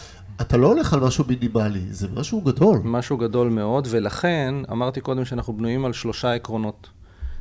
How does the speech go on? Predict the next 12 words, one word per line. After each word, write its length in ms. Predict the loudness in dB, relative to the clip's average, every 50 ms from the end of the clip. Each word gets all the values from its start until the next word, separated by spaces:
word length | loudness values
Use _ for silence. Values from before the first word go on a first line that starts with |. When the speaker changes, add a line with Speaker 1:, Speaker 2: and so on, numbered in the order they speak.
| -8 -8
Speaker 2:
העיקרון 340 | -8 -4 -2 0 2 2 2
הראשון, 340 | 2 0 0 0 -2 -2 -2
כמו 200 | -2 -4 -4 -4
שאמרתי, 400 | -4 -4 -4 -4 -4 -4 -4 -4
זה 120 | -4 -4
האווירודינמיקה. 840 | -4 -2 -4 -4 -4 -2 -4 -2 -4 -4 -4 -4 -6 -8 -8 -10 -10 -10 -12 -18 -20 -20 -20 -18 -16 -16 -10 -6
העיקרון 380 | -6 -6 -2 -2 0 0 0 0
השני 260 | 0 -2 0 0 0
הוא 80 | 0 0
תוכנה 340 | -2 -6 -6 -2 0 2 2
מיוחדת 420 | 4 2 0 0 -2 -4 -4 -4 -8
שכתבנו, 600 | -8 -8 -8 -6 -4 -2 -2 -2 -2 -4 -6 -6